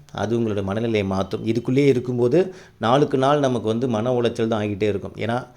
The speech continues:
டி என் பி எஸ் சி தரப்புல எதுவுமே பதில் சொல்லாத வரைக்கும் நாளுக்கு நாள் மன உளைச்சல் ஆகிட்டே இருக்கும்.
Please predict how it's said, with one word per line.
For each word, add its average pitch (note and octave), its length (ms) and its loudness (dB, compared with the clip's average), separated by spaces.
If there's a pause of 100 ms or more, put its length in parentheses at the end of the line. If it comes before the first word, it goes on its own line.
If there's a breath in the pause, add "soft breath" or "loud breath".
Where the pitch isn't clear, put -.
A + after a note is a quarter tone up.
(240 soft breath)
டி B2 120 -4
என் C3 80 0
பி A#2+ 60 0
எஸ் A#2+ 80 -4
சி A#2+ 60 -4
தரப்புல A2 360 0
எதுவுமே A2+ 300 0
பதில் A2 200 4
சொல்லாத A#2 400 2
வரைக்கும் G#2 300 -2
நாளுக்கு G#2+ 300 -2
நாள் A#2 80 -2
மன A2 260 -2
உளைச்சல் G2 340 -2
ஆகிட்டே F2+ 80 -6
இருக்கும். F#2+ 360 -2